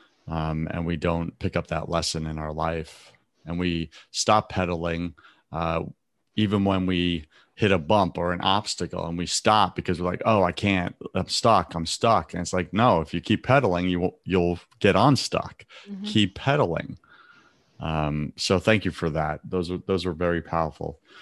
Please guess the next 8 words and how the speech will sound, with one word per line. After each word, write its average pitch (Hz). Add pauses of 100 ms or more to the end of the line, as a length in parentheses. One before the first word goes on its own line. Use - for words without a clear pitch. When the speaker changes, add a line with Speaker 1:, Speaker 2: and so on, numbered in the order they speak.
(420)
Speaker 1:
All 117
right. 104
I'd 95
like 117
to, 107
uh, 87 (800)
shift - (220)
here. 85